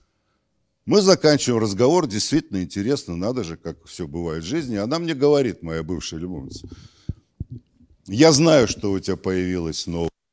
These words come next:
пассия, что вы там собираетесь, э, скоро заключить такой долгосрочный союз, но я предлагаю в честь нашей дружбы, давай выпьем по чашечке кофе и вспомним нашу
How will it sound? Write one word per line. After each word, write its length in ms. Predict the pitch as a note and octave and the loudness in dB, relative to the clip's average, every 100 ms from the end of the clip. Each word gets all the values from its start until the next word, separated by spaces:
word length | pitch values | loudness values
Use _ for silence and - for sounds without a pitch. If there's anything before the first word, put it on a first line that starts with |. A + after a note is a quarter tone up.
| _ | _
пассия, 340 | B2 - G#2 F#2 | -8 -6 -6 -8
что 280 | - - C#2+ | -8 -12 -8
вы 180 | D#2+ | -8
там 180 | - D2 | -10 -12
собираетесь, 1000 | - D2+ D#2+ E2+ E2 D2 - C#2 - - | -12 -10 -8 -6 -6 -8 -14 -14 -12 -14
э, 460 | B1 C2+ B1+ B1 A#1 A1+ _ _ _ _ _ _ _ - | -16 -20 -20 -20 -20 -20 _ _ _ _ _ _ _ -20
скоро 360 | - - F2+ D#2 | -14 -6 -6 -6
заключить 760 | C2+ D2+ D#2+ D2+ - D2+ - - | -10 -10 -10 -10 -10 -12 -14 -18
такой 380 | C#2+ - C2+ - _ _ - | -16 -12 -12 -14 _ _ -18
долгосрочный 760 | D2+ D2+ E2 - F2 D#2+ D#2 | -14 -8 -6 -4 -6 -8 -10
союз, 460 | - F#2 B2 D3 - | -10 -8 -6 -8 -8
но 120 | G#2 | -2
я 100 | C#3+ | -2
предлагаю 600 | - G2 E2+ F#2+ A2+ B2+ | -2 -8 -8 -6 -4 -4
в 40 | F2+ | -6
честь 260 | F#2 D#2 | -12 -12
нашей 280 | F#2+ F2+ - | -10 -10 -10
дружбы, 500 | D2 G2+ B2+ F2+ D#2+ - _ _ - _ | -10 -10 -10 -10 -14 -16 _ _ -20 _
давай 460 | - F#2 A#2 G2 - - D2+ C#2 C2 - | -10 -4 -4 -4 -10 -20 -20 -20 -20 -20
выпьем 460 | - C#2 G#2+ F#2 D#2+ | -14 -4 -4 -4 -10
по 320 | E2+ D#2+ D2 | -6 -6 -8
чашечке 480 | - G2 F2 - - | -6 -6 -6 -10 -16
кофе 520 | - A2 - E2 D2+ | -8 -8 -8 -10 -10
и 20 | |
вспомним 500 | D2 - G2+ F#2 D#2+ | -10 -6 -4 -4 -8
нашу 400 | D#2 E2 - D2+ | -10 -10 -12 -16